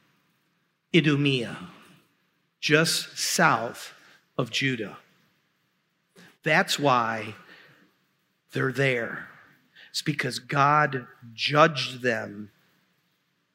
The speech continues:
for how they treated his people. Now,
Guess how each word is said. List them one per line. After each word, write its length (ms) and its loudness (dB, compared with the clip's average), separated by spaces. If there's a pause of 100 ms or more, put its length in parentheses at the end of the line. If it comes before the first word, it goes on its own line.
(280)
for 320 4
how 760 2 (100)
they 160 2
treated 580 -4 (320)
his 340 2
people. 480 -8 (4000)
Now, 380 0